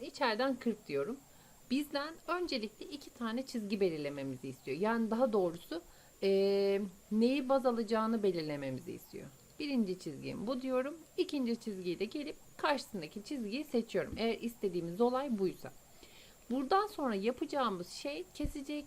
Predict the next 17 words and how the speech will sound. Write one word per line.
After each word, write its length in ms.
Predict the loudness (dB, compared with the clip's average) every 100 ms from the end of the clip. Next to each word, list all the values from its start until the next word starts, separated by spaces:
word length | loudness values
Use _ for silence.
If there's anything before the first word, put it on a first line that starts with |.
| -6
olduğumuz 640 | 0 0 0 0 0 -2 -6 -18 -20 -14
kısımları 540 | -10 -4 -2 0 0
belirlemek. 440 | -2 -2 -6 -8 -12 -14 -12
Bakın 200 | -8 -8
şuradan 680 | -2 -2 0 -2 -2 -4 -6 -12 -20 -20 -6
böyle 260 | -6 -4 -6
bir 240 | -6 -6 -10 -20
kutucuk 480 | -10 -6 -6 -6 -6
yaparak 420 | -2 -2 -2 -4
aşağı 440 | -2 -2 -2 -2 -2
iniyorum. 380 | -4 -6 -8 -14 -20 -20 -20 -20 -20 -20 -20 -20 -20 -20 -20 -20 -20 -20 -14
Şimdi 480 | -6 -2 0 -2 -4 -14 -20 -20 -20 -20 -20 -20 -20 -20 -20 -20 -20 -20 -16
şurada 340 | 0 2 2 0
bir 180 | -2
düz 200 | -4 -8
çizgim 460 | -6 -6 -2 0 2
vardı. 400 | 0 0 -2